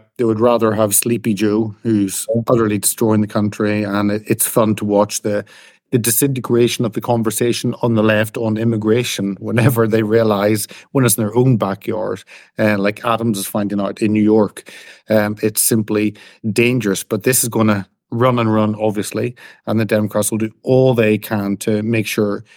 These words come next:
Speaker 1: Trump doesn't run. Uh, I personally think they'll try and put in someone like Gavin Newsom, 'cause I think that whatever they do against Trump, um, that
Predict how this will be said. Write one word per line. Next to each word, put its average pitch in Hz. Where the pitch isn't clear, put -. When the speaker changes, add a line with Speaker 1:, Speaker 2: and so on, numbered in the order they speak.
Speaker 1:
Trump 110
doesn't 104
run. 101
Uh, 101
I 117
personally 117
think 107
they'll 107
try 117
and 107
put 110
in 98
someone 104
like 101
Gavin 101
Newsom, 98
'cause 110
I 98
think 113
that 98
whatever 107
they 104
do 107
against 101
Trump, 104
um, 104
that 98